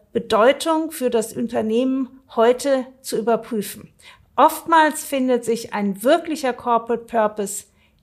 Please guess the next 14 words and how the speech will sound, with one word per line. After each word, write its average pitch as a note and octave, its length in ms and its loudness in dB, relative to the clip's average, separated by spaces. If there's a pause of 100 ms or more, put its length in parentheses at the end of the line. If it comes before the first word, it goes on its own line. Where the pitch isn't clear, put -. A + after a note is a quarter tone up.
in D4+ 220 2
der C#4 120 2
D B3 220 0
N A3+ 140 2
A A#3+ 160 6
des A#3 200 -6
Unternehmens A3 600 -2
bereits A3 400 -2
versteckt - 680 -2
und A#3 160 0
es A#3 140 -4
erfordert C4+ 720 2 (420)
viel D4+ 380 2
Neugier, D4+ 920 2